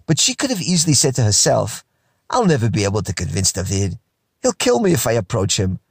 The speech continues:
Let me just get out of here and run for my life. I have no shot. I'm not gonna even try to convince him." David is saying, "You didn't do that." So David is saying here,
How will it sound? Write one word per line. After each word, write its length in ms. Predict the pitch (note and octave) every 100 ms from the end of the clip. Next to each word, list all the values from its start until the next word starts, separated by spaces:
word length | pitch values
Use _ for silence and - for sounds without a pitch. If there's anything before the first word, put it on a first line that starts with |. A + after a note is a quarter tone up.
| _ _ C4+
Let 80 |
me 60 | A#3+
just 160 | D#3+ -
get 120 | A#2+
out 200 | C3+ C3+
of 40 |
here 320 | F#2+ F2 E2 - -
and 80 | A#2
run 100 | B2
for 120 | B2+
my 120 | G2+
life. 480 | G#2+ G#2 D3+ - - _ _ -
I 100 | A#3
have 120 | F#3
no 120 | A#2+ A2+
shot. 420 | - A#2+ A2+ - D#3+
I'm 80 |
not 80 | E3+
gonna 120 | D#3+ A#2
even 160 | F#2+
try 360 | - - A2 B2+
to 160 | C3+ - - -
convince 380 | E2+ E2+ D#2+ D2
him." 160 | E2+ - _ _ -
David 300 | D3 D#3 D3
is 100 | -
saying, 400 | D#3+ D3 D3+ C3+ _
"You 140 | C3+ D#3
didn't 220 | F#3+ E3+
do 200 | F3 F#3
that." 400 | D3 G#2+ - -
So 120 | C#3+
David 280 | C3+ E3+ E3
is 80 | -
saying 220 | E3 D3+
here, 340 | D3+ D3+ D3